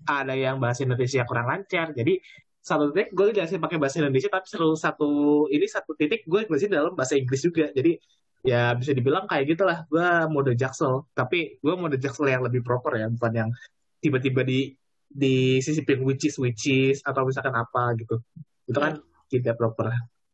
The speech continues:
Speaker 2: Eh, lu kelas Inggris, eh, kelas Inggris, kelas internasional ya?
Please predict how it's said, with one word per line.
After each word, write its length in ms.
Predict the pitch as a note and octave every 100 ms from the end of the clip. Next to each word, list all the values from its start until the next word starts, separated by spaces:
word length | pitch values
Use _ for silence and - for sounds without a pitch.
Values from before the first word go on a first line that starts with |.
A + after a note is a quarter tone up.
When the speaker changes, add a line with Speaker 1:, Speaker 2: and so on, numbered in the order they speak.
| -
Speaker 2:
Eh, 200 | - C3+ -
lu 160 | - D3
kelas 400 | - - F3 E3+
Inggris, 340 | E3 D#3 D3
eh, 120 | E3 D3+
kelas 200 | A#2 A#2
Inggris, 200 | A#2 -
kelas 180 | C3+ D3
internasional 640 | C#3 C#3 C#3 C#3 C3+ A2+
ya? 80 | A2